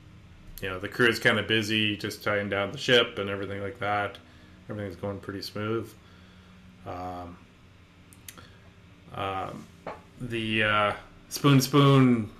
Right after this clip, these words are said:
has, uh, lunch. He brings lunch out onto the main deck since it's a nice day. They, they have some planks they kinda put on some barrels, and, and you guys are eating out there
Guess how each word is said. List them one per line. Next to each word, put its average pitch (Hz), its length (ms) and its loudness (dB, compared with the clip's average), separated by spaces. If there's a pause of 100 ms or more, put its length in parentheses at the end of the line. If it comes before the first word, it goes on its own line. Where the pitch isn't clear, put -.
(260)
has, 107 440 2
uh, 104 340 2
lunch. 117 320 2
He 101 420 -4
brings 104 420 -2
lunch 110 240 0
out 110 160 0
onto 101 200 -4
the 98 80 -6
main 95 260 -6
deck 104 280 2
since - 260 -10
it's - 140 -14
a 95 60 -8
nice 95 260 -6
day. 113 560 6 (460)
They, 95 240 -4
they 92 200 -4
have 98 200 -6
some 95 200 -10
planks 95 380 -6
they 95 220 -4
kinda 95 240 -8
put 101 160 -8
on 95 140 -8
some 92 160 -12
barrels, 95 480 -4
and, 90 140 -16 (1000)
and 98 120 -10
you 95 80 -8
guys 95 280 -4
are 98 80 -2
eating 107 300 0
out 101 200 0
there 104 420 2